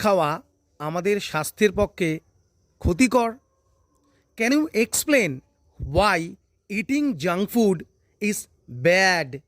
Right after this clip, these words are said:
for our health? নেক্সট স্ট্রাকচার। টিভি দেখা কম করে দাও।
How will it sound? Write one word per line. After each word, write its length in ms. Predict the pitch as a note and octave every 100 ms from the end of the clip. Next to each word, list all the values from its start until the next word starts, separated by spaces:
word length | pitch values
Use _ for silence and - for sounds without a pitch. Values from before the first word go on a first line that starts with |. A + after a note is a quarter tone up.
| _ _ _
for 180 | B3 C4 C4+ F3+ F3
our 220 | E3 D#3+ E3 _ _ -
health? 300 | G#3 C#4 B3+ _ _ _ _ _ _ _ _ _ _ _ _ _ _ _ F3+ G#3
নেক্সট 280 | B3 B3+ - - _ -
স্ট্রাকচার। 600 | B3 C4+ C#4 - G#3+ D3+ C3 - _ _ _ _ _ _ _ _ _ _ _ _ - - - - - -
টিভি 260 | C4 C4 C#4 A#3+
দেখা 240 | A#3 G3+ F3+ A3 -
কম 140 | F#3 G#3 G#3+
করে 180 | A3+ G3
দাও। 200 | D#3+ C3